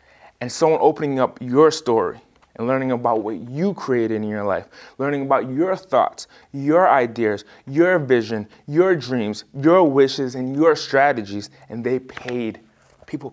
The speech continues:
pay you for your knowledge and perspective. So I'm gonna teach you exactly how to create your own book and write your own book. And I'm gonna teach you exactly how to sell it.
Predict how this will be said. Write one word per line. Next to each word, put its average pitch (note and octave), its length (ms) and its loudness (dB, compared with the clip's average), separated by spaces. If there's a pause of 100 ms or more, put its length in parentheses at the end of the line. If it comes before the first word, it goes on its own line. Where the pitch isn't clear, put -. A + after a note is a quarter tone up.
pay A#2+ 300 -12
you A2 260 -8 (280)
for G#2 180 -12
your F#2+ 160 -10 (140)
knowledge G2+ 480 -6
and F2 100 -18
perspective. - 540 -14 (460)
So F3 100 0
I'm F3 80 4
gonna F#3 120 0
teach G#3+ 300 -4
you D#3 140 0 (160)
exactly F#3 640 -2 (100)
how E3+ 200 0
to D3 80 0
create D3 420 -4
your C#3 80 -4
own C3 140 -6
book B2+ 260 -10
and A#2 120 -10
write A2+ 200 -10
your A2 80 -14
own G2+ 100 -16
book. - 260 -16 (240)
And - 60 -4
I'm D3+ 80 0
gonna C#3+ 100 0
teach F#3 280 -6
you D#3 100 4
exactly C#3 480 -6
how B2 160 -8
to A2 60 -10
sell G2 320 -8
it. - 180 -20